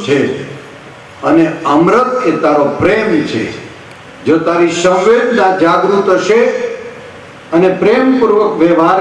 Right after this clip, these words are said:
કરીશ બધાની સાથે, આડોશી, પાડોશી, મિત્રો, બધાની સાથે, સ્ટાફમાં, બધાની સાથે, ટ્રસ્ટી મંડળ, પ્રેમથી કામ કરો,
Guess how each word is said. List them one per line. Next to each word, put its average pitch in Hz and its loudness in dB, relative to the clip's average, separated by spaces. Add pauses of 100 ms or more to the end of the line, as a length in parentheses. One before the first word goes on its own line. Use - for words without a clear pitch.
કરીશ 180 0
બધાની 160 0
સાથે, 151 0
આડોશી, 151 0 (100)
પાડોશી, 151 0
મિત્રો, 160 2 (160)
બધાની 208 0
સાથે, 160 0 (100)
સ્ટાફમાં, 190 -2 (420)
બધાની 202 2
સાથે, 180 0
ટ્રસ્ટી 214 0
મંડળ, 208 2 (440)
પ્રેમથી 240 2
કામ 202 0
કરો, 156 2